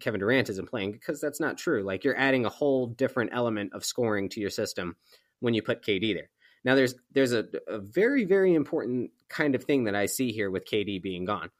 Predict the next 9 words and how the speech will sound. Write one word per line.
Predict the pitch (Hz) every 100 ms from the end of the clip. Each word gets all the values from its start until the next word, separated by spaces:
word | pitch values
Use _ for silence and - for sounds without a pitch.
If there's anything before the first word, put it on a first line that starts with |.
| _ _ _ _ -
If | -
K | - 262
D's | 208 190
gone, | - 123 113
that | 123
means, | 147 139 131 - - - -
uh, | 127 120
Kawhi | 117 147 165 165 156
is | 127 127 120 -